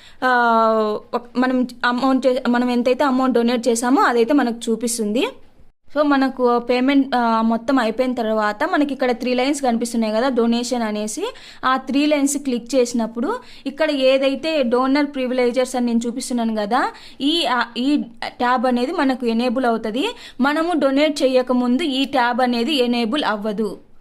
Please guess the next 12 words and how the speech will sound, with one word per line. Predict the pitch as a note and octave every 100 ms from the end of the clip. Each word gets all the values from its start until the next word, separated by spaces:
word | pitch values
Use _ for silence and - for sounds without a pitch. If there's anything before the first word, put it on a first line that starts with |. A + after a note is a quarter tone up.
| - - B3
ఇదైతే | A#3+ A#3+ D4
గుర్తుపెట్టుకొని. | B3 A3+ A3+ A3+ - A#3 C4+
మనం | B3 A#3+
డొనేట్ | A#3 A#3 C4+ C4+ B3
చేసిన | A#3+ B3+
తర్వాతనే | A#3+ A3+ A#3 B3+ B3 A#3+ C#4
మనకి | F4 B3+ A#3+ A#3+
ఈ |
ట్యాబ్ | A#3 A3 A3
అనేది | A#3 A3+ A3+ B4+ - - - - -
ఎనేబుల్ | B3+ B3+ A3+ A3+
అవుతది. | G#3+ G#3+ C#4+